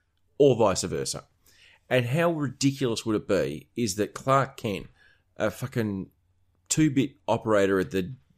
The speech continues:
um, Daily Planet, is Superman. So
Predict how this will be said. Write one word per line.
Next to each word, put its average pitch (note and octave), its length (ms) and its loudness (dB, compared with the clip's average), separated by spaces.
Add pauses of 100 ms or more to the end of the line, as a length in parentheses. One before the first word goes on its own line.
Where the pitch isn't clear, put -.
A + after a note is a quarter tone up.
(180)
um, F#2+ 360 0
Daily F#2+ 320 0
Planet, F#2+ 500 -4 (1200)
is C3+ 160 2
Superman. B2 520 -2 (840)
So C3+ 280 -2